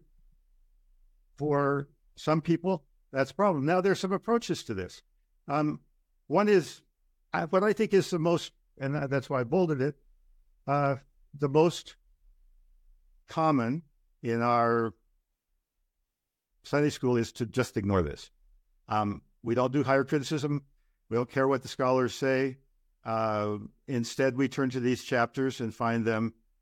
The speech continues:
in these chapters in Second Nephi and find them some of the most Christ-centered chapters. They're doing the same thing that the New Testament Gospels do. Um,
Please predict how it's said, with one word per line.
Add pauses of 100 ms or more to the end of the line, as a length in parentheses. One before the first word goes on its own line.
(280)
in
these
chapters
in
Second
Nephi
and
find
them
some
of
the
most (280)
Christ-centered
chapters. (540)
They're
doing
the
same
thing
that
the (200)
New
Testament
Gospels
do. (640)
Um,